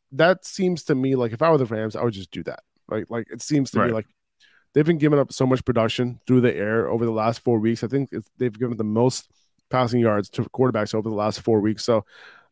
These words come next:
Speaker 1: you know, they, they gotta keep Davante in check 'cause he's just been balling. Um, well, you know, from a fantasy perspective, we don't want him to, but, uh, you know, we kind of, you know, that's, that was, that's what would make sense to me, at least.
Speaker 2: Yeah.
Speaker 1: Um,
Speaker 2: If you're interested in looking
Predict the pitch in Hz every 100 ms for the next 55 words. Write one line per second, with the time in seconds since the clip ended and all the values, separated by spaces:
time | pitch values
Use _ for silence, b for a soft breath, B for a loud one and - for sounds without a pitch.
0 | - - 151 110 101 143 185 185 160 147
1 | 127 110 _ _ 131 107 107 113 110 107
2 | 107 104 104 107 104 113 - 135 127 113
3 | 117 104 107 104 104 _ _ _ 120 131
4 | 147 180 156 - 180 113 - 127 143 156
5 | 147 151 - 160 143 120 117 107 104 101
6 | - - - b b b 127 143 120 _
7 | _ _ - 127 120 107 139 131 117 123
8 | 131 139 139 120 113 - - 143 151 143
9 | 143 135 - - 135 123 - - 113 -
10 | 120 127 120 120 - 123 - 113 113 95
11 | _ _ - 110 104 90 - _ b b
12 | b b - 131 123 113 107 - - 143
13 | 160 165 175 143 147 156 143 135 131 143
14 | 135 127